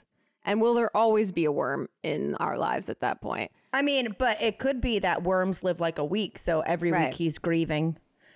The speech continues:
Speaker 2: and getting a new
Speaker 1: Oh.
Speaker 2: worm and adopt-,
Speaker 1: See, that
Speaker 2: adopting a new worm. Adopt, don't shop, you know?
Speaker 1: Yeah,
Speaker 2: Even for
Speaker 1: exactly. <laughs>
Speaker 2: worms.
Speaker 1: Exactly. We don't need any designer worms in this house.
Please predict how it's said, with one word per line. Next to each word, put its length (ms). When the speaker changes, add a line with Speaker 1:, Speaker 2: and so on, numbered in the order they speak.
Speaker 2:
and 200
getting 240
a 160
new 80
Speaker 1:
Oh. 40
Speaker 2:
worm 380
and 140
adopt-, 240
Speaker 1:
See, 80
that 240
Speaker 2:
adopting 500
a 60
new 180
worm. 460
Adopt, 420
don't 160
shop, 480
you 120
know? 100
Speaker 1:
Yeah, 240
Speaker 2:
Even 200
for 140
Speaker 1:
exactly. 380
<laughs> 60
Speaker 2:
worms. 420
Speaker 1:
Exactly. 580
We 140
don't 140
need 120
any 220
designer 560
worms 340
in 80
this 180
house. 280